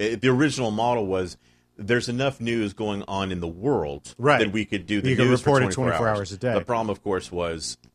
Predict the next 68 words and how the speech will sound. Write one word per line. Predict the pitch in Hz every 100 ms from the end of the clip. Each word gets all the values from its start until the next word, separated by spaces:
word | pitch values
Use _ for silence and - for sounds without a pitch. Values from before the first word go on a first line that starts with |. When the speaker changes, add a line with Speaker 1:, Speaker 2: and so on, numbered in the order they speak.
| _
Speaker 1:
we | 101
had | 95 -
O | 98
J | 92 87
Simpson | 98 92 90 82 80 _ _ _
for | -
s-, | 85 - - - -
what, | 95 80 -
seventeen | - 92 92 85 95
or | 87 -
eighteen | 92 - 85
months | 87 -
straight, | - - 90 90 104 _ _ -
Speaker 2:
Right. | 131
Speaker 1:
twenty-four | 107 92 92
hours | 85 76
a |
day. | 85 60 _ -
Speaker 2:
Right. | 110 -
Speaker 1:
So | - 135
there's, | 117 113
like, | 107 98 _ _ _
nothing | 113 127 160 160 139
else | 135 123
going | - 120 113
on | 104
in |
the | 101
world, | 92 92 90
nothing | 104 113 123 113
else | 104
going | 117 104 98
on | 92 90
in | 101 98 82
the |
United | 95 95 90 -
States, | - 95 87 104
nothing | 101 101 95
else | 90
going | - 95 92
on | 90 -
outside | 90 - 82
of | -
California. | 90 78 - 104 90 -
It | 87
was | 82 -
all | 98 87
right | 92 87
there | 98 87
in | 82
Los | 80 87
Angeles. | 80 - -
Speaker 2:
But | 135 170 139
by | 175
Speaker 1:
So |
Speaker 2:
the | 185
Speaker 1:
you're | 220
Speaker 2:
time | 220
Speaker 1:
just | 156
like | 113
Speaker 2:
O | 180
J | 156 139 120
comes | 123 110 101
about, | 98 101 101
Speaker 1:
No, | 185
I'm |
Speaker 2:
at |
Speaker 1:
just | 156